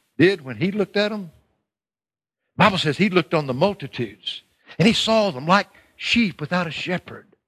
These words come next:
They were vulnerable. They weren't being fed. They weren't being protected. They were like sheep without a shepherd. Of course, him talking about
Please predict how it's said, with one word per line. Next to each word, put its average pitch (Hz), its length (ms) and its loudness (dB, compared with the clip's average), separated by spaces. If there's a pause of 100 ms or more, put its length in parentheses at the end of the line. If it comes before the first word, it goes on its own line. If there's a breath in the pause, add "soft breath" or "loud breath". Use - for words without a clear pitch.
(640)
They 254 80 10
were 196 100 -2
vulnerable. 190 880 2 (600)
They 208 80 8
weren't 220 220 2
being 247 200 6
fed. 240 380 8
They 202 60 4
weren't 208 260 2
being 247 240 4
protected. 208 440 4
They 220 80 6
were 214 120 0
like 202 180 2
sheep 247 320 -2
without 226 240 0
a 220 40 -8
shepherd. 165 500 -6 (1200)
Of - 60 -20
course, 156 140 0
him 175 120 -2
talking 156 340 0
about 139 400 -2